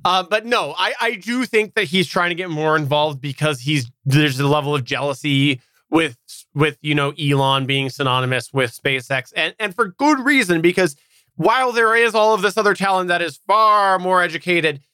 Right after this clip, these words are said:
in this sort of space stuff in the SpaceX organization than Elon, Elon does know a lot, and he can answer things factually a,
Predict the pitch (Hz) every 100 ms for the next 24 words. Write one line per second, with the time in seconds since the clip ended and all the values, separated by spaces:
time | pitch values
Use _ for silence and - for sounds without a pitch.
0 | _ - 185 180 170 156 143 165 - 180
1 | 175 165 156 131 127 - 180 165 143 -
2 | 160 151 - _ _ _ _ _ _ 196
3 | 196 175 - 180 165 165 160 170 156 156
4 | 143 170 175 - 151 135 120 - 151 190
5 | 202 185 147 123 131 135 _ _ _ -
6 | 220 247 226 233 190 185 190 185 170 170
7 | 165 180 170 156 165 170 160 147 170 185
8 | 185 180 180 160 170 160 160 156 135 -
9 | _ _ - 175 - - 170 147 139 -